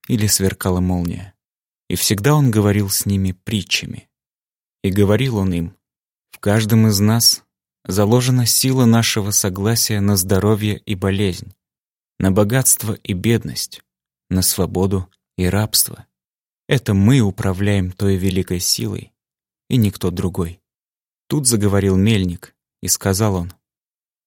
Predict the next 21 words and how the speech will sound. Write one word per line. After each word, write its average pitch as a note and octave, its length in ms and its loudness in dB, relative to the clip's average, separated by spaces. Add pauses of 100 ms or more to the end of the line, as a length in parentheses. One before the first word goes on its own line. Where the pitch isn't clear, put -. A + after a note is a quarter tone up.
(160)
«Легко F#2+ 420 -2
тебе C#3 280 2
говорить, B2+ 440 0
учитель, - 560 -2 (540)
ибо B2 240 2
тобой A#2+ 360 4
руководят G2+ 560 2
свыше, A2+ 540 -4 (580)
а F#2 100 -2
нами F#2 540 0
нет. G2 340 -2 (1080)
И F#2+ 100 -4
тебе B2 240 2
не D3+ 140 6
нужно D3+ 380 6
так A#2 240 -2
тяжко B2 380 0
трудиться, G#2 680 -2
как - 240 -6
трудимся G2+ 560 0
мы. F#2+ 340 -2